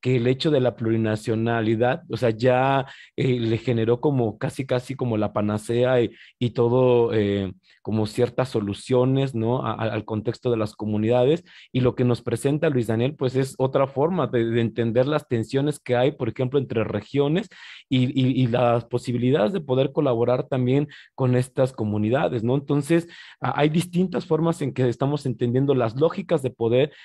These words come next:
y la importancia que tenemos también desde dis-, nuestras distintas disciplinas, desde la antropología, desde el diseño, desde la arqueología o desde la gestión cultural.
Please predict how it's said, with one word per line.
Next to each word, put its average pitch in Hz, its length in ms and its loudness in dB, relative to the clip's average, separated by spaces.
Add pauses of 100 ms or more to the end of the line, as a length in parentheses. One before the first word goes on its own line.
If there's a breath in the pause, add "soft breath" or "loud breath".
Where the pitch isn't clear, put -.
(120 loud breath)
y 131 120 2
la 127 140 4
importancia 170 680 -2
que 151 140 0
tenemos 135 520 0
también 127 440 0
desde 113 240 -2
dis-, 104 280 -4
nuestras 117 380 -2
distintas 123 440 -2
disciplinas, 123 540 -4
desde 110 200 -2
la 107 80 0
antropología, 113 840 -2 (240 loud breath)
desde 127 260 2
el 110 100 -2
diseño, 127 480 0
desde 117 220 0
la 110 100 0
arqueología 107 580 -2
o 135 40 -2
desde 113 220 0
la 107 100 -4
gestión 113 440 -4
cultural. 123 520 -4